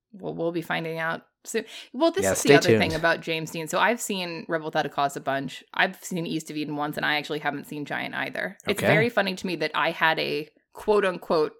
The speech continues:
Speaker 1: obsessive high school phase in which I somehow didn't even feel <laughs> obligated to see all three of these movies.
Speaker 2: It wasn't the same as your Christian Bale phase, which
Speaker 1: Yeah,
Speaker 2: had, it
Speaker 1: not
Speaker 2: seems,
Speaker 1: quite.
Speaker 2: a completionist streak to it.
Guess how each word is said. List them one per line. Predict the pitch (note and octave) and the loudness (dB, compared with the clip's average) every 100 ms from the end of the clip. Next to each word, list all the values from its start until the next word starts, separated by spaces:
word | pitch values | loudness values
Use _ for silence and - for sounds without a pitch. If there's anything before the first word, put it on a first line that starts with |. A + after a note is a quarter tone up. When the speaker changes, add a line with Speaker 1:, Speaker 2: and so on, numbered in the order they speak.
| - | -8
Speaker 1:
obsessive | - - E3 E3 | -4 0 -2 -2
high | F3 D#3+ | -2 -2
school | - D3 | -2 -4
phase | - D#3 D#3 D#3 | -2 -2 -2 -4
in | E3 | -2
which | D#3+ D#3+ | 0 0
I | D#3 | -2
somehow | F3+ D#3 E3 | -2 -2 -2
didn't | D#3+ D#3+ | -2 -4
even | D#3 D3+ | -4 -6
feel | D#3 D3+ E3+ G#3 | -2 0 0 -2
<laughs> | D#4+ - - - - - D4+ | -4 -8 -16 -12 -8 -6 0
obligated | G3+ E3+ F#3 G3 F3+ G3 | 4 4 4 2 0 -2
to | |
see | G3 - | -4 0
all | D#3+ D#3+ | 2 0
three | F3 D#3+ | 0 -2
of | E3 | -2
these | D#3 F3 | -2 -2
movies. | D#3+ F#3 D#4+ | -4 -2 2
Speaker 2:
It | C#3+ C#3+ | 6 10
wasn't | D#3 D#3+ C#3 | 12 12 8
the | |
same | C3+ E3 D3+ C#3+ | 8 10 10 8
as | B2+ | 6
your | A#2 | 4
Christian | - A#2+ - G#2+ | 6 4 4 2
Bale | A2 G#2+ | 4 2
phase, | - G#2+ G2 | 2 2 2
which | A2 G#3+ | 2 8
Speaker 1:
Yeah, | B2 | 8
Speaker 2:
had, | A#2+ | 10
it | - | 6
Speaker 1:
not | - | 6
Speaker 2:
seems, | C3+ - - - | 6 8 6 4
Speaker 1:
quite. | |
Speaker 2:
a | C#3 | 4
completionist | - B2+ - C#3+ C3 C3 A2+ - - | 4 4 6 6 8 6 2 0 0
streak | - A2 G#2 - | 6 4 4 -2
to | G2+ E2+ | 0 0
it. | - | -2